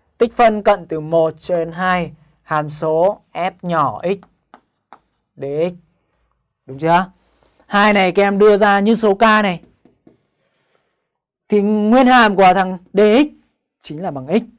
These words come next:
Vậy kết quả đây sẽ là bằng gì? Hai x này.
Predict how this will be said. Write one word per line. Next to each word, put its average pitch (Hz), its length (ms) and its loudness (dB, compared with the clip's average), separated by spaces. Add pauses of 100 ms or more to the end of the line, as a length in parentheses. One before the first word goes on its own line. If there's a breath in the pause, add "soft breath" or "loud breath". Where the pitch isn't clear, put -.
(240)
Vậy 156 200 -4
kết 214 220 0
quả 202 220 0
đây 165 180 0
sẽ 180 160 -2
là 170 120 0
bằng 143 180 -4
gì? 139 260 -8 (380 soft breath)
Hai 175 500 -2
x 202 40 -10
này. 165 160 -8